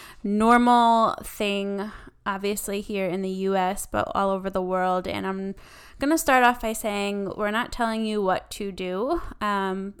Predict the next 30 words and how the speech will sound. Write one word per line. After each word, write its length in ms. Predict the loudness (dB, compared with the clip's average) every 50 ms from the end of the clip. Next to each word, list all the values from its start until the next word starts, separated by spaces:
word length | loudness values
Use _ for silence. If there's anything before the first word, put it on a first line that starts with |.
| -4
as 200 | -2 -2 -2 0
always, 480 | 0 0 0 0 0 0 -2 -2 -4 -6
we 120 | -6 -6
just 240 | -6 -6 -8 -8 -6
practice 400 | -4 -4 -4 -6 -6 -8 -8 -8
what 100 | -8 -6
we 120 | -8 -8 -8
preach, 460 | -8 -6 -6 -6 -8 -8 -10 -12 -10
and 300 | -8 -8 -6 -6 -6 -6
we 160 | -6 -6 -6
just 460 | -6 -6 -8 -8 -8 -10 -10 -12 -14 -14 -16 -20 -20 -20 -20 -20 -20 -18 -6
try 260 | 0 2 4 4 4
to 500 | 2 0 -2 -2 0 2 2 2 2 2 0
show 160 | 0 -2 0
you 140 | 0 0 2
guys 240 | 2 0 0 -2 -4
how 140 | -6 -6
you 240 | -4 -4 -4 -4 -4
can 360 | -4 -2 -4 -4 -4 -6 -6 -8
evolve 380 | -8 -6 -2 -2 -2 -2 -2
your 100 | -4 -4
lifestyle 560 | -4 -4 -6 -6 -6 -4 -2 -2 0 0 -2 -2
into 560 | -4 -6 -8 -8 -8 -8 -8 -6 -6 -6 -4
a 140 | -4 -4 -4
more 560 | -4 -4 -4 -4 -2 -2 -2 -2 -2 -4 -4 -6
healthy 580 | -6 -4 -4 -4 -4 -4 -6 -6 -6 -6 -8 -6
and 280 | -6 -4 -4 -4 -6 -6
happy 600 | -8 -6 -6 -6 -6 -6 -6 -6 -6 -8 -10 -10 -8
lifestyle. 640 | -8 -8 -8 -8 -10 -12 -12 -12 -10 -10 -10 -10 -10 -10
So 340 | -10 -8 -4 -4 -4 -4